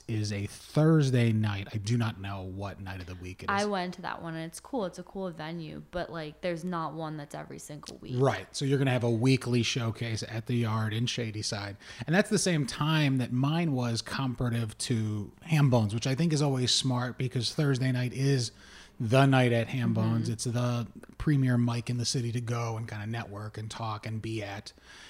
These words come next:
Speaker 1: And to set up an earlier rep for people who are probably not gonna get up until
Speaker 2: Yeah.
Speaker 1: eleven thirty, twelve, one o'clock. Um, it's an opportunity to run that set to work whatever it is they're planning on doing, if you are going in with a goal, God forbid,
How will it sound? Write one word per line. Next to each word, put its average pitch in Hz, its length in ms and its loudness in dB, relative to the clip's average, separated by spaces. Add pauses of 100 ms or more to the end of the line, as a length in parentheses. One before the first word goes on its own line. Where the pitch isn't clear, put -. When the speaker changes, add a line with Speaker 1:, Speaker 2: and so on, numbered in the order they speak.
(220)
Speaker 1:
And 117 500 4
to 123 140 -2
set 147 200 4
up 131 160 6
an 123 200 4
earlier 147 440 6
rep 120 320 2
for 135 140 0
people 123 380 2
who 120 160 4
are 117 180 4 (320)
probably 120 260 -2
not 110 140 0
gonna 110 160 -2
get 104 140 -4
up 131 180 0
until 110 480 -2
Speaker 2:
Yeah. 147 80 -12 (320)
Speaker 1:
eleven 120 360 6
thirty, 110 220 4
twelve, 110 440 -2
one 110 180 2
o'clock. 104 480 -6 (480)
Um, 92 480 -8
it's 131 220 -2
an 117 120 -2 (140)
opportunity 131 760 2
to 120 120 4
run 117 380 4
that 113 200 2
set 117 300 -4
to 123 100 -2
work 117 440 -4
whatever 117 340 0
it 110 80 2
is 107 140 0
they're 107 100 -2
planning 113 400 -2
on 104 140 -2
doing, 113 320 -4
if 135 180 -4
you 127 220 4
are 110 180 0
going 110 420 -2
in 107 200 -4
with 107 120 -6
a 104 60 -8
goal, 135 320 -2
God 95 260 -6
forbid, 98 460 -8